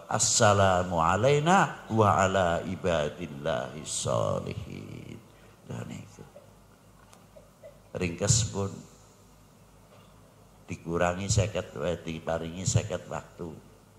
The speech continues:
Jare Nabi Musa, "Umatmu ora kuat, njaluk kurangi." Ya, cara kula gampang.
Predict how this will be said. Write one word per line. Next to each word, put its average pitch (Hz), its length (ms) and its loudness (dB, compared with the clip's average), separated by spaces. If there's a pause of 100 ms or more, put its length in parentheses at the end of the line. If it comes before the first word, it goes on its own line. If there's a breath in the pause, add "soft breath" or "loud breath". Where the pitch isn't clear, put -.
(760)
Jare 73 320 -2
Nabi 78 320 -4
Musa, 95 560 0 (560)
"Umatmu 80 640 -4
ora 80 160 -4
kuat, 92 480 -4
njaluk 62 400 -6
kurangi." 82 560 -6 (800)
Ya, - 80 0 (160)
cara 73 320 0
kula 76 320 -4
gampang. 62 400 -6